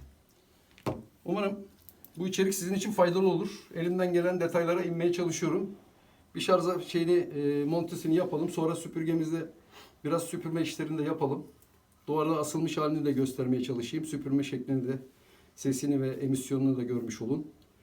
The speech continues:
Beğeni, like atmayı unutmayın. Kanalımıza abone olmayan takipçi varsa lütfen abone olsun. Pusula Çağlayan ailesi sizlerle büyümeye devam ediyor ve etkili içeriklerle sizlerin karşısına çıkmaya özen gösteriyorum.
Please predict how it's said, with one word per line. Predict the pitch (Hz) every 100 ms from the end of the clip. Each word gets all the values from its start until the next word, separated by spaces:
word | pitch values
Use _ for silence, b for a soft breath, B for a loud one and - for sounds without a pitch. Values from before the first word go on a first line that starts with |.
| b b -
Beğeni, | 139 165 175
like | 175 190
atmayı | 185 190
unutmayın. | 190 180 160 156
Kanalımıza | 165 170 165 175
abone | 170 175
olmayan | 170 170 170
takipçi | 175 160 - -
varsa | 160 139 147
lütfen | 160 151
abone | 139 139 156
olsun. | 139 - 131
Pusula | 131 - 143
Çağlayan | 156 143 139
ailesi | 147 139 127 123 185 - B B B -
sizlerle | - 143 151 139 160 180 -
büyümeye | 135 131 135 156
devam | 143 147
ediyor | 135 127 165
ve | 135
etkili | 135 - 127 - 147
içeriklerle | - 131 127 127 123 170 165 b b b b
sizlerin | - 139 127 143 160
karşısına | 139 127 - 156
çıkmaya | - 123 131 143
özen | 127 131 139
gösteriyorum. | 135 - 127 123 117 -